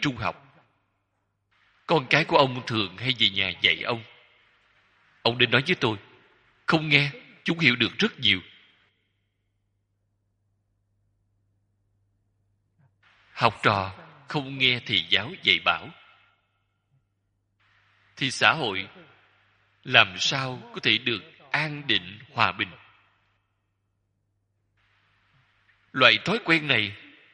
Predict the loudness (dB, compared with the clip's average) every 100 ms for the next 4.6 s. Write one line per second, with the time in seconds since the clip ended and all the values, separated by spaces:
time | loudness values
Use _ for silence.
0 | _ 0 2 4 2 2 -6 -6 -6 -4
1 | -4 -4 -2 -4 0 0 0 -4 -20 -20
2 | _ _ _ _ _ _ -16 0 6 6
3 | 4 -6 -6 -6 -4 -2 0 0 -2 -14
4 | -20 -4 0 0 -2 -6